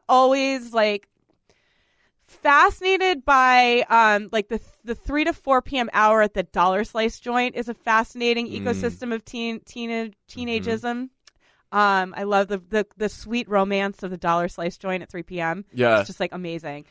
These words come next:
Speaker 2: I mean,
Speaker 1: Uh,
Speaker 2: New York
Speaker 1: we are
Speaker 2: City
Speaker 1: getting really, really far
Speaker 2: Sorry.
Speaker 1: afield. We can't, we
Speaker 2: All
Speaker 1: can't
Speaker 2: right,
Speaker 1: do this 'cause we have
Speaker 2: back
Speaker 1: an important
Speaker 2: to the gym.
Speaker 1: Well,
Speaker 2: We're
Speaker 1: uh,
Speaker 2: back
Speaker 1: the,
Speaker 2: in the gym.
Speaker 1: the, the, the, the play, the, the way that I was actually, like, gonna, gonna bring this all back actually does kinda, like, feed into the Dollar Slice thing. Is that, like,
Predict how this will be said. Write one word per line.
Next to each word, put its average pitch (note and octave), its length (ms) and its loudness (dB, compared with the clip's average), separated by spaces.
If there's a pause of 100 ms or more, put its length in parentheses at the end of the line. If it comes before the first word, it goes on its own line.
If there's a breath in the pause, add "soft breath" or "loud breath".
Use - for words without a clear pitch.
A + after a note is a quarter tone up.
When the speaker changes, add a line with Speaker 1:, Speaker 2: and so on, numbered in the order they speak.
(140)
Speaker 2:
I C#3+ 40 -4
mean, F3+ 140 4
Speaker 1:
Uh, B3+ 140 8
Speaker 2:
New A3+ 60 8
York A3 100 4
Speaker 1:
we F4 80 8
are G#4+ 140 8
Speaker 2:
City A#4+ 60 8
Speaker 1:
getting G4 260 4
really, F4+ 240 4
really F4+ 180 4
far D4 160 2
Speaker 2:
Sorry. C#4+ 160 6
Speaker 1:
afield. B3+ 420 4
We B3 120 -4
can't, C#4+ 380 0
we C#4+ 80 -4
Speaker 2:
All C#4+ 80 4
Speaker 1:
can't D#4+ 120 6
Speaker 2:
right, - 40 4
Speaker 1:
do F4 60 2
this A#3 120 0
'cause C4 120 -6
we C4+ 80 0
have D#3+ 80 6
Speaker 2:
back F3+ 60 6
Speaker 1:
an C#4+ 60 2
important C#4+ 300 4
Speaker 2:
to A#2+ 40 -8
the C#3+ 60 2
gym. A2 340 2 (480)
Speaker 1:
Well, D4 300 6
Speaker 2:
We're A3 100 -2
Speaker 1:
uh, B3+ 40 4
Speaker 2:
back C#4 160 6
Speaker 1:
the, B3+ 80 2
Speaker 2:
in G#3+ 60 -8
the G#3 100 -4
gym. A#3 340 -2
Speaker 1:
the, C4 260 0
the, B3+ 300 -2
the, A#3+ 380 -2
the B3 120 -2
play, D#4+ 320 -2
the, B3+ 160 -4 (100)
the C4+ 100 -4
way D4+ 180 4
that F#4 120 2
I C4+ 120 6
was C4 100 -2
actually, A#3+ 340 0
like, G3+ 160 -4
gonna, G#3+ 180 -4 (140)
gonna A3 160 -10
bring C#4 200 0
this C4 160 -6
all G#3 140 2
back G3+ 280 2
actually G3 260 -8
does G#3 220 -2
kinda, G3 200 -8
like, F3+ 200 -8
feed A#3 180 -6
into G#3 200 -8
the F#3 80 -8
Dollar C4+ 320 4
Slice F3+ 240 -10
thing. E3 240 -14
Is G3 100 -16
that, G3+ 100 -4
like, G3 220 -2